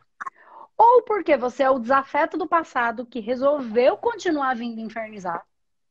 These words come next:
mesmo quando não queria.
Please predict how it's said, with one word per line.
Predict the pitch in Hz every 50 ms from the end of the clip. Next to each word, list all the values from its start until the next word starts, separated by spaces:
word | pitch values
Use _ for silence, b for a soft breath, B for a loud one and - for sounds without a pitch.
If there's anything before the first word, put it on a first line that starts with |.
| _ _ _ - - _ _ _ _ _ _ _ _ _ _ _ - - _ _ _ - _ _ _ _ -
mesmo | 214 214 220 208 202 185
quando | - 214 208 208 202
não | 196 185
queria. | - 196 175 170 170 180 220